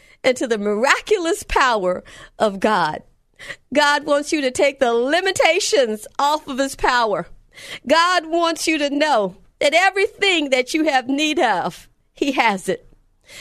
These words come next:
And if he doesn't have it, he said he would make it in one translation. Your prayer life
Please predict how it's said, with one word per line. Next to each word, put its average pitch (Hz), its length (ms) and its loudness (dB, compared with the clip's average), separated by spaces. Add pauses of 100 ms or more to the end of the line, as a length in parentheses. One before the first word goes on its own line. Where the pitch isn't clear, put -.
And 277 120 0
if 269 80 0
he 294 80 0
doesn't 381 400 2
have 370 300 2
it, 226 240 -4 (520)
he 302 120 0
said 226 220 0
he 185 60 0
would 165 160 -2
make 208 340 0
it - 180 -4 (500)
in 226 200 0
one 214 220 0
translation. 196 880 -2 (1000)
Your 285 220 2
prayer 294 360 0
life 269 680 -2